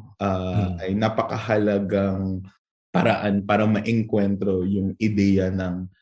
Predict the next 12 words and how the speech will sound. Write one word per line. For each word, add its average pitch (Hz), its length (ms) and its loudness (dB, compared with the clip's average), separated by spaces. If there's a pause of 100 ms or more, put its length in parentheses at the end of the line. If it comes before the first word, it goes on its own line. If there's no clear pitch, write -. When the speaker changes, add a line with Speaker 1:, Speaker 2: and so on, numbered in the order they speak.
(220)
Speaker 1:
sparks - 640 -2
na 101 140 -4
akala 98 340 2
mo 98 160 0
wala 90 320 0
na 87 160 -4
pero 87 240 -2
nandoon 85 640 -2
pa. 208 160 -12 (320)
Speaker 2:
Hmm. 101 240 0
Speaker 1:
Um, 98 600 0 (600)
versus 113 640 2